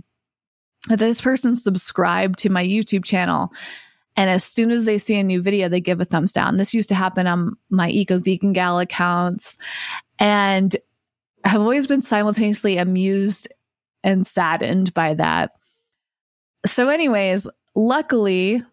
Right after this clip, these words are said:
Beyond Measure has not experienced that, although maybe this comes across as a challenge to a troll.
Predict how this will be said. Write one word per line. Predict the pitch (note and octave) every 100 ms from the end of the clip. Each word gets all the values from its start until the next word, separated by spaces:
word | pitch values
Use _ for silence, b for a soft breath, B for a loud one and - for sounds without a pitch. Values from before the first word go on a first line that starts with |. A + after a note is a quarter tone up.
| -
Beyond | G#3 F#3+ G3
Measure | F#3 F#3+ F#3
has | F3+ F3+
not | G#3+ B3+
experienced | G#3+ - - E3 D#3 D#3 D#3 -
that, | - B1 - A#3+ -
although | F#3 F3+ F3+
maybe | F3+ F3
this | F3 F3+ -
comes | G3 F3+
across | F3+ F#3+ E3+ F3+
as | E3+
a | E3+
challenge | - F3+ F3 F3+ F#3 -
to | - E3+
a | E3
troll. | - G3 F3+ D3 D#3+